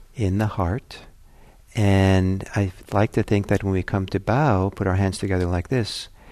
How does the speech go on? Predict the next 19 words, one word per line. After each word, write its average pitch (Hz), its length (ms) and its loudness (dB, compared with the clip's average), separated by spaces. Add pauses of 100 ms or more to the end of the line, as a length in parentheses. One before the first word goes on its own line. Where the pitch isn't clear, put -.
(380)
it's 104 240 -2
a 98 40 2
beautiful 117 540 0
expression 95 760 -2 (480)
of 113 140 -4
the 101 100 0
coming 101 340 0
together 104 680 -2 (560)
of 95 680 0
the 95 100 -2
best 107 420 0
in 120 80 -2
our 110 140 0
hearts, - 640 -6 (680)
the 85 120 -4
wholesomeness 113 640 -2
of 104 120 -4
our 98 100 -2
hearts, 87 500 -4